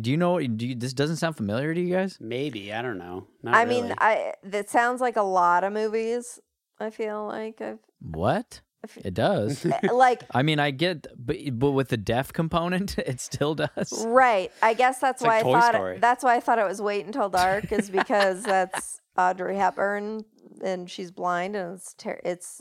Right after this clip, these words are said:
Speaker 3: a really actually excellent movie. Um, I haven't
Speaker 1: Oh, yeah, I need to see it. I haven't seen it.
Speaker 3: Yeah, it's really good.
Speaker 1: Oh, I found it. I looked it up. I found it.
Speaker 2: What is it?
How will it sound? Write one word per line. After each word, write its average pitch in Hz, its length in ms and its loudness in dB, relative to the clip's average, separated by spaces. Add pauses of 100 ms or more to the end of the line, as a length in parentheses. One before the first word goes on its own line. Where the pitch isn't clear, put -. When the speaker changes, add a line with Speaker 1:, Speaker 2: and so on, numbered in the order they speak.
Speaker 3:
a 190 140 0
really 175 400 0
actually 175 480 0
excellent - 420 -6
movie. 190 600 -8
Um, 202 640 -10
I 202 40 -16
haven't 196 260 -16
Speaker 1:
Oh, 117 200 2
yeah, 113 280 2
I 110 80 0
need 113 160 0
to 101 80 -2
see 98 220 -4
it. 90 100 -2
I 87 60 -2
haven't 92 200 -4
seen 95 240 -10
it. - 100 -14
Speaker 3:
Yeah, 113 280 -10
it's - 180 -20
really - 220 -12
good. - 260 -10 (200)
Speaker 1:
Oh, 127 160 4
I 131 120 2
found 117 380 -2
it. 98 200 -4
I 104 60 -2
looked 104 240 -2
it 92 80 -2
up. 82 200 -4 (180)
I 92 80 -8
found 80 260 -8
it. 67 160 -12 (200)
Speaker 2:
What 107 140 -10
is 110 100 -6
it? 95 160 -14